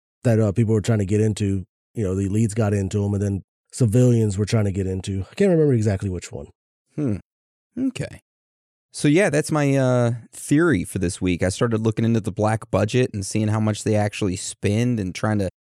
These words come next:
Speaker 2: visualize exactly how much money they spend.
Speaker 1: That's a lot of money that they're just creating.
Speaker 2: Yeah, which we're gonna have hyperinflation. But hey, if there's an alien invasion or, like, a cataclysmic event that's on the horizon,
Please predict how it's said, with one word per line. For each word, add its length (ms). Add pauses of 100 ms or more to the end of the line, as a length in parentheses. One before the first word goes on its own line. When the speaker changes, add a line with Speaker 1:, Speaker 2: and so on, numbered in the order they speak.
(200)
Speaker 2:
visualize 680
exactly 760
how 160
much 300
money 240
they 160
spend. 480 (560)
Speaker 1:
That's 140
a 40
lot 200
of 60
money 280
that 120
they're 120
just 220
creating. 640 (400)
Speaker 2:
Yeah, 320 (120)
which 260
we're 80
gonna 160
have 180
hyperinflation. 1200 (720)
But 120
hey, 180
if 140
there's 260
an 140
alien 380
invasion 720
or, 120
like, 260
a 160
cataclysmic 680
event 300
that's 160
on 100
the 60
horizon, 720